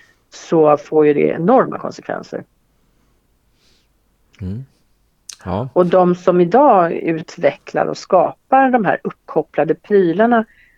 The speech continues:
Speaker 1: de har inte lagt särskilt mycket krut på, ehm, säkerhet. Eller jag brukar skoja och säga det att i, S-et i I O T står för säkerhet.
Speaker 2: <laughs>
Speaker 1: Det är ungefär där vi är.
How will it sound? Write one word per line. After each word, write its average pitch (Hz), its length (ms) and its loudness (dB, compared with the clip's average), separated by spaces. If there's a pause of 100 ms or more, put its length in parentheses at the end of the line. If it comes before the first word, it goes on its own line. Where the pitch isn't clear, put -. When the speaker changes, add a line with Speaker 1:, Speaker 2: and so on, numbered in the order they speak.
(200)
Speaker 1:
de 190 400 2
har 240 140 2
inte 156 680 0
lagt - 760 -6
särskilt - 440 -4
mycket 190 260 -6
krut - 480 -6
på, - 420 -4 (160)
ehm, - 680 -10 (520)
säkerhet. 175 460 2
Eller 170 160 2 (120)
jag 156 160 0
brukar 160 180 -8
skoja 156 320 0
och 143 80 -4
säga 151 220 -2
det 151 80 0
att 143 120 -8 (680)
i, 175 100 0 (180)
S-et 202 460 -2
i 175 40 -6
I 156 240 -4
O 151 80 -4
T - 300 -8
står - 180 -10
för - 100 -12
säkerhet. 143 480 -8 (380)
Speaker 2:
<laughs> 120 1600 -6
Speaker 1:
Det - 80 -4
är - 20 4
ungefär 156 300 0
där 147 200 2
vi 160 140 -2
är. 156 200 -4